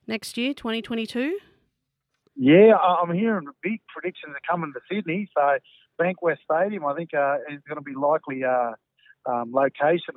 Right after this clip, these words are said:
Speaker 2: for All Stars next year, which is, which is, I think will be amazing. You know, Western Sydney, all our mob love coming down to Sydney anyway. There'll be, you know, a lot of festivities and events during the week,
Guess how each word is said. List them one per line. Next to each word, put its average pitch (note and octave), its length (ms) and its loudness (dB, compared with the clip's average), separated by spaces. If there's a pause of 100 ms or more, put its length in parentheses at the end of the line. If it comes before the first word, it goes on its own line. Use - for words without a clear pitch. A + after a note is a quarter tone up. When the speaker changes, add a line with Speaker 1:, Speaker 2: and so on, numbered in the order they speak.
(100)
Speaker 2:
for C#3 100 -8
All D#3+ 140 -8
Stars C3 320 -2
next C3+ 240 -6
year, F3 100 -2
which D3+ 240 -6
is, B2+ 60 -16 (120)
which D#3+ 140 -10
is, D#3+ 60 -12 (240)
I F#3 60 6
think G#3 160 2
will C#3 100 2
be C3+ 120 6
amazing. C#3 400 4
You B2+ 40 -10
know, B2+ 100 -4
Western D3+ 340 -6 (180)
Sydney, E3 400 -6 (340)
all E3+ 160 8
our D#3 100 6
mob D3 280 -2
love D3+ 180 0
coming C#3+ 240 -10
down C#3 200 -8
to A#2 40 -20 (240)
Sydney B2+ 140 -6
anyway. D3+ 400 2
There'll C#3 100 0
be, C3+ 420 -8
you C#3 80 -14
know, C#3+ 80 -2
a D#3 60 4
lot D#3+ 100 4
of C#3 100 -4
festivities D3+ 640 -8
and A#2+ 140 -8
events D3 360 -2 (520)
during D#3 260 2
the C3 80 0
week, F3 360 4